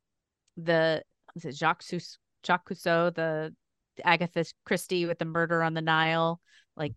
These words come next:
that famous detective. So he's got these two detective characters that he plays, and they're, they're fascinating to watch. And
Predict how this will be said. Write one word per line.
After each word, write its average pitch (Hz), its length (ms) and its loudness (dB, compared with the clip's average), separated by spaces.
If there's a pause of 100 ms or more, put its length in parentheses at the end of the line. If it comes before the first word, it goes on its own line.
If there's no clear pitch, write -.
that 156 280 4
famous 165 380 -2
detective. 165 500 -2
So 170 100 -4
he's 160 140 -2
got 170 260 4
these - 380 -4 (320)
two 233 180 4
detective 180 520 0
characters 156 580 -2
that 151 160 -6
he 156 80 -10
plays, 147 560 -6
and 151 200 -8
they're, 151 260 -6 (520)
they're 180 220 6
fascinating 160 720 2
to 156 80 -8
watch. 156 540 -4
And 156 560 -6